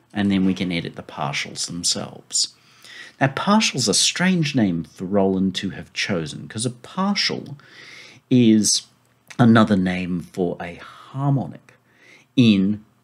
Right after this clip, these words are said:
additive synthesis. So in additive synthesis, you have your fundamental, and then you have first, second, third, fourth, what have you, harmonics, which is used in Yamaha's, uh, D X, because you choose what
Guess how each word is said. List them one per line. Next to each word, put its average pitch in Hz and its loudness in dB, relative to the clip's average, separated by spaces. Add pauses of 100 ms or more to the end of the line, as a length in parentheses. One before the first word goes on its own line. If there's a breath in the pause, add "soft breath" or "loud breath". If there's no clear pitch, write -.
(220)
additive 98 -4
synthesis. - -2 (200 soft breath)
So - 0
in 104 4
additive 95 -2
synthesis, - 0
you 104 -6
have 87 -12
your 87 -10
fundamental, 101 -4 (540 soft breath)
and 92 -2
then 87 -4
you 85 -6
have 82 -12 (120)
first, 80 -4
second, 76 -6
third, 73 -10
fourth, - -14
what - -8
have 82 -14
you, - -14
harmonics, - -4 (320 loud breath)
which - 4
is 110 2
used 87 -8
in 82 -14
Yamaha's, 92 -2 (640 soft breath)
uh, 80 -10
D 90 -4
X, - -6 (720)
because 82 -6
you 87 -8
choose 85 -4 (440)
what 87 -4